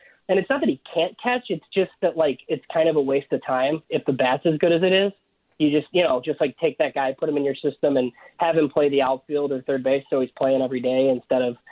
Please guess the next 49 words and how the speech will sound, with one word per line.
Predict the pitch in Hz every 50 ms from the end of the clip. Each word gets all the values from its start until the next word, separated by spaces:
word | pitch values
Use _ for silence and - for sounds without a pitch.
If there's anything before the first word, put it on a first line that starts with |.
| - - - _
you | - 185
know, | 180 143 127 127 131 -
just, | - 180 160 - -
it | 196 165 190
just | 196 180 -
takes | 185 175 - -
forever | - 160 151 151 147 147 143
for | - 147
catchers | 131 - 151 143 131 - 143 131 -
to | -
develop. | 131 117 110 120 123 120 117 104 - - _ _ - - - - -
Um, | - 139 127 123 117 - -
and | 180 180
then, | 180 170 170 160 151 160 - -
obviously, | 180 180 170 170 170 165 156 - 170 165 156
the | 147 151
guy | 147 151 143 147
that | 147 151
everybody | 147 139 147 147 143 143
wants | 139 147 143 - -
to | 135
talk | - 147 139 135 -
about | 139 139 135 131 127 123 - -
is | 139 139 131 127 117 - _ _
Mount | - 147 147 139 135 120
Carmel | - 151 139 139 135 131 - -
shortstop | 147 139 131 - - 135 127 123 -
Ed | - 135 123
Howard. | - - - 151 131 143 143 147 151 147 143 - _ _ _ _ _ _ _ _ _ _ _ _ _
Um, | - 151 156 -
I, | 160 156 -
I | - 170 190 196 - -
think | 190 196 196 - -
that's | 170 175 175 175 -
a | 175
possibility. | 147 - 165 160 156 - 170 156 135 151 156 160 165 170 170 165 165 160 _ _ _
He's | - 175 175 156
been | - 185 170 160
all | - 156 165 165 165 160
over | 156 160 160 165
the | 156 147
board | 127 - - 143 147 151 151 151 151 147 - _ _ _ _ _
on | 147 147 139 131
mock | 131 135 135 135 -
drafts, | - 156 151 143 143 - 160
obviously. | 139 139 139 147 143 135 - - 147 139 135
Ed | 151 151 151 147 135
didn't | 160 156 147 147 139 -
play | - - 147 147 143 143 139 139 139